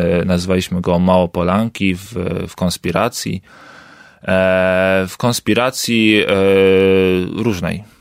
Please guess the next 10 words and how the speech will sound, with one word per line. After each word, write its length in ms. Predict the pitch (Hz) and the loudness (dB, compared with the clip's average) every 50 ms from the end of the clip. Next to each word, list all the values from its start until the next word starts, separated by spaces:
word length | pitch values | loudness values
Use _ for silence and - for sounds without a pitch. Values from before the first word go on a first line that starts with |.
| _ _ _ _ _ - - | _ _ _ _ _ -16 -12
bo 500 | 135 90 87 92 92 90 90 90 92 90 - | -8 -4 -2 0 2 2 2 2 0 -2 -4
pokazujemy 540 | 98 90 - 98 92 101 107 107 113 107 98 | -6 -4 -4 -2 0 0 0 0 0 -2 -2
kobiety, 420 | - 95 80 98 95 95 - 98 | -4 -2 0 0 0 0 -2 -6
które 320 | - - - 87 90 90 | -8 -6 -4 -2 -2 -2
były 480 | 87 90 92 90 90 90 87 90 87 87 | -2 -2 -2 0 0 0 0 0 -2 -2
kurierkami, 880 | - - 95 98 98 92 87 - - 95 95 98 110 123 135 147 156 147 120 | -4 -4 -2 0 0 0 -2 -2 -2 -2 -2 -2 -2 -2 -2 -4 -4 -6 -8
na 120 | 92 90 | -8 -8
przykład 340 | 85 - - - 98 90 - | -8 -10 -10 -8 -8 -8 -6
Helena 360 | - 90 87 85 87 87 87 | -4 -4 -2 0 0 -2 0
Marusarz. 800 | 90 92 92 90 95 95 - - 123 143 147 147 - - - | -2 -2 -2 -2 -4 -4 -2 -2 -2 -2 -2 -6 -10 -16 -20